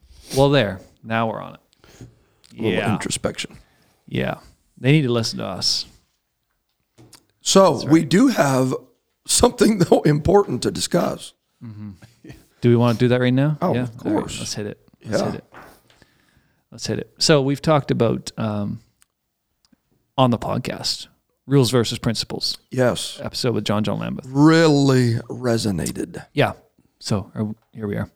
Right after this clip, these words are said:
Speaker 1: So, uh, the bo-, the, you know, we said the book was on its way, and then we showed you that it was here. Uh, and now we're gonna give you some info on how to buy this online.
Speaker 2: Yes.
Speaker 1: Right? So you have that there?
Speaker 2: We do.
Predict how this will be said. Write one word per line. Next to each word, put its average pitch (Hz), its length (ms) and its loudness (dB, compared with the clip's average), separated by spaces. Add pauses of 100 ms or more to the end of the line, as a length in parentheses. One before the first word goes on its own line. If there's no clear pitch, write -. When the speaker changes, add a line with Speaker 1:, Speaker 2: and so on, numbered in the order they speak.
(140)
Speaker 1:
So, 117 360 2 (500)
uh, 107 260 0 (400)
the 120 100 -2
bo-, 127 220 4 (140)
the, 120 100 2 (260)
you 127 120 2
know, 101 100 0
we 113 200 2
said 120 420 2
the 120 80 0
book 110 260 0
was 110 160 2
on 107 140 2
its - 160 -4
way, 107 240 -2
and 110 100 0
then 107 140 0
we 104 80 0
showed 107 320 0
you 107 80 2
that 104 120 0
it 113 100 -2
was - 160 -4
here. 104 340 0 (1000)
Uh, 104 360 0
and 110 220 0
now 123 320 0
we're 107 240 0
gonna 107 180 0
give 110 180 0
you 110 80 0
some 107 200 0
info 110 220 -2
on 104 120 -2
how 101 160 -2
to 101 60 -2
buy 104 220 0
this 101 180 -2
online. 104 420 -8 (220)
Speaker 2:
Yes. - 380 -8 (100)
Speaker 1:
Right? 117 220 -2 (140)
So - 180 -6
you 107 160 -6
have 113 140 -2
that 110 160 -4
there? 131 160 -2 (1300)
Speaker 2:
We 147 160 0
do. 160 400 4